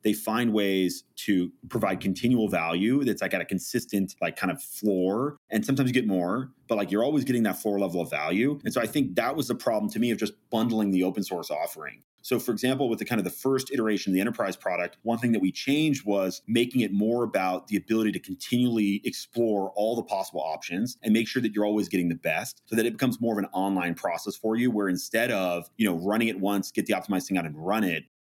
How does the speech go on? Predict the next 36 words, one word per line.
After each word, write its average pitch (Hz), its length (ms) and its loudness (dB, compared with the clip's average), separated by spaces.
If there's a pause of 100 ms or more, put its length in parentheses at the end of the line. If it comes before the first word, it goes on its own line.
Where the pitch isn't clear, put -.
it 117 160 2
is 107 160 -2
much 110 240 2
more 101 240 2
about 85 240 -2 (180)
how 104 220 0
do 123 120 0
I 113 120 2
know 95 340 2
that 95 100 2
I'm 85 160 -2
constantly 101 560 -2
sort 87 160 -8
of - 60 -18
cost 95 360 -4
optimizing 87 840 -4
or 90 140 0
latency 95 360 0
optimizing 82 760 -4 (180)
and 98 140 0
getting 98 220 2
the, 82 120 -2 (120)
the - 80 -12
thing 98 180 0
that 87 80 2
I 78 80 0
want 78 420 -4
out. 85 320 -4 (140)
I, 90 140 -2
I 113 60 0
think 139 180 2
the - 60 -6
final 143 480 -2
part, 113 280 -2
which 101 160 -2
is 95 140 -6